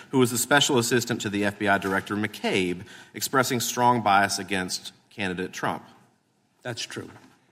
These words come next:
Speaker 1: For the record, let me read aloud. This, this was generated by, by staff, but this would, would, would, would look their, like their text messages.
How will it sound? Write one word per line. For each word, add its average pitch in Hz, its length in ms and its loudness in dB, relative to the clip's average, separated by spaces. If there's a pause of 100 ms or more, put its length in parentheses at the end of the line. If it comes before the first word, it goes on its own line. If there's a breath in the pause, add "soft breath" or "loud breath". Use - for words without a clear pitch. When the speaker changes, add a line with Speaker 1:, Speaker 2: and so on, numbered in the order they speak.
(320)
Speaker 1:
For - 60 -16
the 151 80 -2
record, 135 240 6
let 147 80 0
me 180 80 2
read 123 200 4
aloud. 95 300 4
This, 107 140 -2
this 113 320 -6
was 101 140 -6 (120)
generated 101 480 -2
by, 87 200 0 (260)
by 87 120 -2
staff, 113 580 2
but 92 100 -4
this 98 180 -4
would, 92 160 -4 (220)
would, 110 160 0
would, 123 220 0
would 107 180 0
look 101 180 -4
their, 95 200 0
like 101 320 0
their 98 100 0
text - 320 -2
messages. 92 480 -4